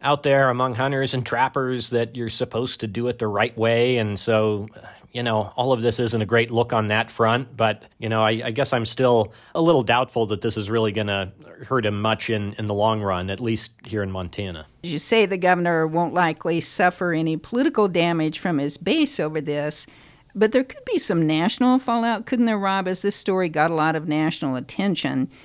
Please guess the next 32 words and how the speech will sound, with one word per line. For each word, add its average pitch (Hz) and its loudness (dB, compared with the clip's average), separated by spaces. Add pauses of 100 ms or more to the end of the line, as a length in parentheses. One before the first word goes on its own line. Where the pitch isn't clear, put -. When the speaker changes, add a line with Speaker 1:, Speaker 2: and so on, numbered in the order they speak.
(300)
Speaker 2:
Nate 214 4
Hedgie 190 0
of 135 -2
the 156 -2
Mountain 160 2
West 151 -2
News 233 8
Bureau 147 2
first 180 -2
broke 170 0
the 131 -4
story, 143 -2 (320)
and 165 0
here's 285 0
what 190 0
Amanda 175 2
Wright 156 2
of 147 -2
the 147 -4
U 175 0
S 165 0
Humane 170 2
Society 151 0
told 151 -4
him 147 2
about 165 2
the 160 -4
governor's 147 -2
harvesting 151 0
of 147 -6
this - -8
wolf. - -10